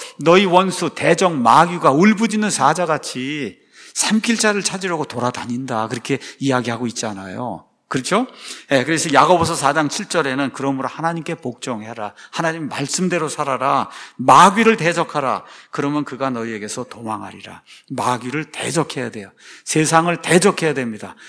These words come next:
저와 여러분의 육신을 대적을 해야 된다. 예, 이런 말씀을,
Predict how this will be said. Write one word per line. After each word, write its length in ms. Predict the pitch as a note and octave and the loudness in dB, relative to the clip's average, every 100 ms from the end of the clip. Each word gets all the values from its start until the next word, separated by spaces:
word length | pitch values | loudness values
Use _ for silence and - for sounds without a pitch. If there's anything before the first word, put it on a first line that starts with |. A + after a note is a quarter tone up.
| - | -6
저와 320 | - E3 F3+ | 2 6 6
여러분의 320 | F3 F3 E3+ D#3 | 6 2 0 0
육신을 560 | D#3+ - E3+ - - | 0 0 0 0 -6
대적을 460 | - B2 B2+ C3 A#2+ | -4 -2 -2 -4 -6
해야 180 | A#2+ A#2 | -6 -6
된다. 800 | A2 G2 F#2+ E2+ G2+ A#2 F#2 - _ _ _ A2+ | -8 -10 -10 -8 -6 -6 -8 -14 _ _ _ -10
예, 120 | A2 | -8
이런 220 | A#2 B2+ | -6 -4
말씀을, 680 | B2 A2 - A#2 D#3 D3 | -2 -2 -4 -4 -2 -4